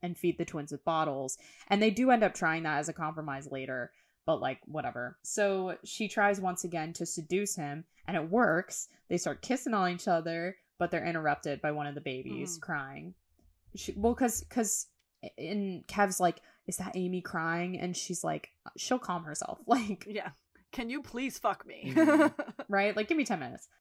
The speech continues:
Speaker 1: So she snaps him back into the zone, sinks down to blow him. And he thinks that she doesn't notice, so he opens the computer back up to check on the chat room. He's not even getting hard. He's like,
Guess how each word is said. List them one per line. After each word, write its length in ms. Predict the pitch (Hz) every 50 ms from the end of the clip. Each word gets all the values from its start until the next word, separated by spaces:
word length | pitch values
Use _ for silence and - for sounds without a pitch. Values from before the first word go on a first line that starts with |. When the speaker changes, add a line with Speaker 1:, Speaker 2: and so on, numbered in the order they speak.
| _ _ _ _
Speaker 1:
So 160 | - - 214
she 120 | 196 - 214
snaps 320 | - - 220 214 208 -
him 60 | 226 208
back 220 | 202 180 175 175
into 160 | 180 175 185
the 100 | 160 170
zone, 400 | 160 165 156 156 156 151 151 151
sinks 260 | - - 170 165 - -
down 200 | 175 156 156 156
to 60 | 160
blow 360 | 156 156 143 143 143 143 139
him. 180 | 139 139 147 - _ _ _ _ _ _ _ _ _ -
And 160 | 196 202 196
he 140 | 190 226 214
thinks 400 | - _ - 294 311 381 370 -
that 180 | 285 262 233
she 160 | - - 254 202
doesn't 280 | 214 214 214 214 180 180
notice, 520 | 196 196 208 202 190 175 170 160 175 -
so 140 | - 202 185
he 220 | 190 - 190 - _ -
opens 380 | 208 247 240 - 262 240 -
the 100 | - 226
computer 500 | - - 196 - - - 170 165 175 175
back 240 | 175 190 190 196 -
up 160 | 220 214 -
to 80 | - 202
check 440 | - - - - 160 156 180 - - -
on 140 | - 190 175
the 80 | 175
chat 320 | 175 - - 160 147 - -
room. 340 | 185 190 208 220 226 226 226 _ - - _ -
He's 180 | 254 262 247
not 160 | 277 285 294 302
even 180 | 269 262 226
getting 220 | 185 196 185 170 160
hard. 480 | 160 160 165 156 147 143 147 156 170
He's 180 | 165 190 185 196
like, 160 | 190 185